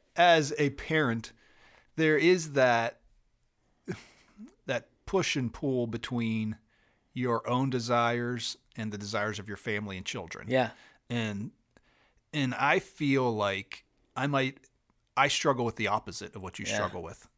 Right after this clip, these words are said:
Speaker 1: I mean, we all
Speaker 2: Okay.
Speaker 1: struggle with our own thing, but I struggle with having taken all of the things that I love to do and gotten rid of them years ago so I could have more
Speaker 2: Uh,
Speaker 1: time with my family.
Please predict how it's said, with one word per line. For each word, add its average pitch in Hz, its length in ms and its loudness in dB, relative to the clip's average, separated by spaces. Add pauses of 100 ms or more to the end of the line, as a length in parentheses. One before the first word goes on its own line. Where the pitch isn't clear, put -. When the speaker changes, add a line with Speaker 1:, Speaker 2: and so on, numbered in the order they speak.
(120)
Speaker 1:
I - 80 -6
mean, 120 140 0
we 127 80 4
all 135 60 6
Speaker 2:
Okay. 120 100 2
Speaker 1:
struggle 127 240 2
with 110 140 -2
our 113 120 0
own 104 140 -2
thing, 107 380 -4 (420)
but 131 120 0
I 151 120 6
struggle 139 480 2
with 117 360 0 (760)
having 113 760 -2 (1000)
taken 135 520 0
all 135 240 6
of 127 100 0
the 127 80 -4
things 127 420 -2
that 117 100 -2
I 113 100 2
love 113 280 -2
to 107 80 -6
do 110 440 -6 (240)
and 113 280 -4 (260)
gotten - 340 -2
rid 120 140 0
of 107 120 -6
them 98 380 -6
years 120 300 -4
ago 95 380 -8 (640)
so 117 360 0
I 113 120 0
could 117 140 -6
have 120 280 2
more 117 140 0
Speaker 2:
Uh, 120 40 -8
Speaker 1:
time 107 280 -2
with 92 180 -12
my 90 120 -8
family. 78 440 -14